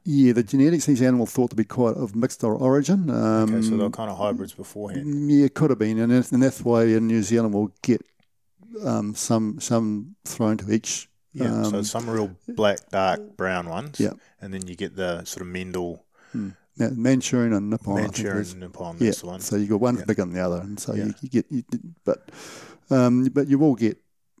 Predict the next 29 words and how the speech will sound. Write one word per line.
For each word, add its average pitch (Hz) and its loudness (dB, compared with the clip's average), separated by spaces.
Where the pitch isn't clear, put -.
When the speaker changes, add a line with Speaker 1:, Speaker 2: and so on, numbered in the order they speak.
Speaker 1:
um, 101 -2
you 101 -2
know, 107 -2
different - -4
sika 107 -4
throwing 104 -2
back 107 0
to - -6
the, 104 0
the - 0
different - -6
subspecies, 113 -2
Speaker 2:
Yeah, 120 0
Speaker 1:
yeah. 113 -2
Speaker 2:
you 104 -6
certainly 110 -8
do, 107 -4
Speaker 1:
Hmm. 110 -6
Speaker 2:
particularly 120 -6
in 104 -8
their 95 -8
summer 98 -4
coats. 101 -4
Sometimes 92 -10
you 87 -10
really 90 -8
see 95 -10
that, 95 -10
Speaker 1:
Yeah. 104 2